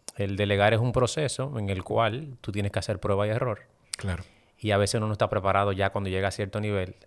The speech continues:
Speaker 1: a tener que tener esos errores que, que pudieran en algún momento generarte más estrés o ser contraproducente para lo que la marca hace.
Speaker 2: ¿Y, y, y cómo entonces tú pones en un balance el,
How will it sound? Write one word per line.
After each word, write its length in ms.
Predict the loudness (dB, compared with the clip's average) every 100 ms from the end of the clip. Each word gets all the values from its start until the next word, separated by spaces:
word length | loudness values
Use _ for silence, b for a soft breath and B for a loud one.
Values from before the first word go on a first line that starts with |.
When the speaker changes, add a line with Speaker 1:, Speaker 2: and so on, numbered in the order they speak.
| -4
Speaker 1:
a 100 | -2
tener 300 | -2 -6 -4
que 520 | -2 -2 -4 -8 -16 -6
tener 340 | -4 -2 -2
esos 240 | -2 0 0
errores 440 | 2 2 0 -2
que, 440 | -2 -4 -4 -8 -8
que 120 | -8
pudieran 460 | -4 -2 0 0 0
en 40 |
algún 180 | -2 -2
momento 360 | -2 -2 0 0
generarte 320 | 0 -2 -2
más 160 | -2 -4
estrés 360 | -2 -4 -4 -4
o 340 | 0 0 -2
ser 180 | -4 -4
contraproducente 720 | -2 0 0 -2 -4 -6 -6
para 160 | -4 -6
lo 100 | -6
que 80 | -6
la 80 | -6
marca 320 | -8 -8 -10
hace. 180 | -10 -14 _ -4
Speaker 2:
¿Y, 220 | -4 -2
y, 80 | -8 -6
y 80 | -6
cómo 240 | -2 0
entonces 260 | 0 -2 -2
tú 120 | -4
pones 440 | -2 -2 0 -2 -4
en 80 | -4
un 160 | -2 0
balance 680 | 2 0 -2 -2 -2 -4 -4
el, 560 | -4 -2 -4 -6 -10